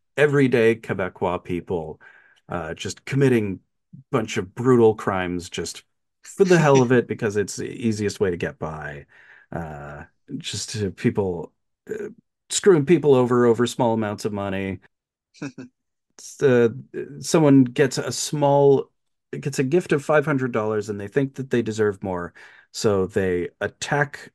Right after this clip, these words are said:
Speaker 1: this rich guy's house to get more, uh, and the robbery rapidly spirals out of control. <laughs>
Speaker 2: Okay. <laughs> Right
Speaker 1: Uh,
Speaker 2: on.
Speaker 1: next, The Curse of the Crying Woman, uh,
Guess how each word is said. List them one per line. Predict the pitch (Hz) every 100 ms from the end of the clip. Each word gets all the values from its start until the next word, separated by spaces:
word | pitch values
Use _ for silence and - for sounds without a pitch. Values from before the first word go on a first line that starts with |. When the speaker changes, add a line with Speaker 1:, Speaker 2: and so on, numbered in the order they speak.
| _ _ -
Speaker 1:
this | 123 117 - 123
rich | 113 -
guy's | 107 98
house | - 151 127 120 - - _ _ -
to |
get | 113 101 85 -
more, | 123 120 113 113 110 107 - - _ -
uh, | 101 90 90
and | 95 98
the | 98 87
robbery | 92 101 101 98 92 90 90 _ -
rapidly | 156 147 143 135 120
spirals | - 92 90 92
out | 82
of | 85
control. | - 117 196 - _ - - - _ 190
<laughs> | - 233 - _ _ _ _ _ _ _ _ _ 262
Speaker 2:
Okay. | 254 - 175 214 -
<laughs> | 151 170 165 156 151 - _ _ - - _
Right | 147 110
Speaker 1:
Uh, | 90 135 131
Speaker 2:
on. |
Speaker 1:
next, | 135 156 - -
The | - 143
Curse | 143 147 139
of |
the | 110
Crying | - 123 113 110
Woman, | 104 139 240 339 -
uh, | 117 98 85